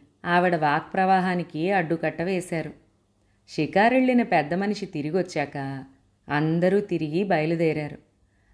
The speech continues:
అసలు సంగతి ఏమిటంటే, నా జాతకం ఫోటో ఆయనకి పంపగానే, "ఈ అమ్మాయి పెద్ద సైంటిస్ట్ అవుతుంది,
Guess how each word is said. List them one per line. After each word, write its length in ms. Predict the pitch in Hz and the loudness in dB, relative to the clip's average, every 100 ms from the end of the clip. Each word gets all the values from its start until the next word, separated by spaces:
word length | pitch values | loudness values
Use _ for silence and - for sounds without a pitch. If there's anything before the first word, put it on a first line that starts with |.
| _ 135 | _ -8
అసలు 340 | 139 214 247 | -2 2 2
సంగతి 420 | 262 262 254 247 | 4 2 2 0
ఏమిటంటే, 800 | 156 175 180 160 151 151 143 139 - _ _ - | 0 0 -2 -2 -2 -4 -4 -8 -14 _ _ -4
నా 200 | 185 185 | 0 2
జాతకం 600 | 170 156 156 156 190 233 | 2 0 0 0 0 0
ఫోటో 360 | 226 180 175 190 | 2 2 2 2
ఆయనకి 460 | 190 165 165 165 | 2 0 -2 -4
పంపగానే, 840 | 165 147 139 151 165 165 202 285 - - _ _ _ _ | -6 -6 -4 -2 0 0 0 0 -2 -10 _ _ _ _
"ఈ 120 | 196 190 | 2 2
అమ్మాయి 560 | 160 165 202 196 196 | 2 0 0 2 0
పెద్ద 360 | 247 190 151 180 | 2 0 0 -2
సైంటిస్ట్ 580 | 180 151 156 156 - 180 | -4 -4 -2 -4 -4 -4
అవుతుంది, 600 | 160 165 170 208 277 | -4 -4 -2 0 -2